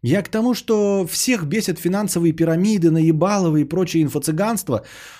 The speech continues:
но в книжке с советами уровня "Попробуйте для начала инвестировать в акции" люди смотрят с раскрытым ртом.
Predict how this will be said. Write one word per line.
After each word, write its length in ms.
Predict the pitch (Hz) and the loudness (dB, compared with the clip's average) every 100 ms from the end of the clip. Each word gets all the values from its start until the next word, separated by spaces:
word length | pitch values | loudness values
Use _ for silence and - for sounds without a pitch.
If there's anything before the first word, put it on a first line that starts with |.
| _ | _
но 280 | 151 202 185 | 4 6 2
в 60 | |
книжке 460 | - 196 240 - 190 | 2 0 0 0 -4
с 80 | - | 0
советами 460 | 175 185 - 170 | 0 -2 2 4
уровня 360 | 156 196 165 151 | 4 6 4 4
"Попробуйте 640 | 160 160 190 233 185 - | 2 -2 0 2 2 0
для 160 | 135 151 | 2 2
начала 420 | 160 160 190 175 | 2 0 2 6
инвестировать 600 | 151 156 160 208 175 147 | 4 2 -2 0 2 2
в 100 | 139 | 2
акции" 540 | 208 233 - 180 120 113 - - _ | 0 -2 -2 -2 -2 -6 -20 -20 _
люди 280 | 113 190 190 | 0 0 0
смотрят 400 | 156 196 185 170 | -2 -4 -2 -4
с 60 | 151 | -2
раскрытым 500 | 151 - 175 156 135 | -4 -2 -2 -2 -4
ртом. 540 | 120 185 143 87 - | -2 -2 -2 -4 -12